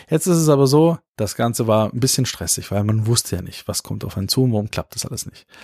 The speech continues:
Daraufhin habe ich mir den guten alten Juice Booster zugelegt, den auch jeder zweite YouTuber, der einen Tesla mit sich spazieren fährt, äh, für zehn Prozent billiger irgendwie mit einem Referral-Link anbietet.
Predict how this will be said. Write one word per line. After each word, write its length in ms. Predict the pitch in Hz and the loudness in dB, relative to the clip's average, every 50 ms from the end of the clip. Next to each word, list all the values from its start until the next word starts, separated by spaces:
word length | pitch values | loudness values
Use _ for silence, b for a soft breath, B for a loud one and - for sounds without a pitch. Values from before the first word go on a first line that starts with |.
| B B B B | B B B B
Daraufhin 380 | - 107 107 110 110 - 110 107 | 2 4 4 4 4 4 2 2
habe 100 | 104 101 | 2 2
ich 100 | - - | 0 -2
mir 80 | 104 | -4
den 140 | 101 101 98 | -4 -4 -4
guten 260 | 98 113 110 - - | -4 -4 -6 -4 -6
alten 260 | - 104 - - 113 - | -8 -8 -8 -8 -6 0
Juice 180 | - 131 139 - | 2 2 2 2
Booster 300 | - 131 123 - 120 110 | 0 0 0 0 0 0
zugelegt, 580 | - 120 110 113 110 113 113 107 - - - | 0 2 4 4 4 4 2 0 -4 -10 -4
den 200 | - 101 101 110 | -2 -2 -2 -2
auch 160 | 110 104 95 - | -4 -6 -4 -4
jeder 200 | 107 107 104 98 | -2 -4 -2 -2
zweite 340 | - - 120 104 104 - | -2 0 2 2 2 0
YouTuber, 440 | 104 113 113 113 - - 123 113 113 | 0 -2 -2 -2 0 0 0 0 2
der 100 | 104 104 | 2 0
einen 160 | 98 104 101 | -2 -2 -2
Tesla 220 | - 113 110 - 110 | 0 0 2 2 0
mit 160 | 107 104 - | 0 0 -2
sich 100 | - - | -4 -8
spazieren 320 | - - - - 110 104 | -8 -6 -4 -2 -2 -2
fährt, 220 | 101 - - 101 104 | -2 -4 -6 -6 -6
äh, 380 | - - 110 107 113 113 110 110 107 - 107 107 110 | -4 -4 -4 -2 -2 -2 -4 -4 -6 -8 -8 -8 -8
für 220 | - - - - - | -8 -6 -6 -4 -2
zehn 220 | - - 110 101 | -2 -2 0 0
Prozent 320 | - 101 - - 92 92 - | 0 -2 -2 -2 -4 -2 0
billiger 340 | 127 131 139 131 127 117 | 2 2 4 4 4 4
irgendwie 300 | 107 110 117 117 113 110 | 2 0 0 -2 -2 -2
mit 120 | 107 107 104 | -2 -2 -4
einem 120 | 104 104 | -4 -6
Referral-Link 640 | 110 107 104 - - 127 131 127 127 127 131 123 120 | -6 -6 -6 0 2 4 4 6 4 4 2 0 -2
anbietet. 520 | - 117 120 120 123 120 123 120 - - | -4 -4 -2 -2 -2 -2 -2 -4 -4 -6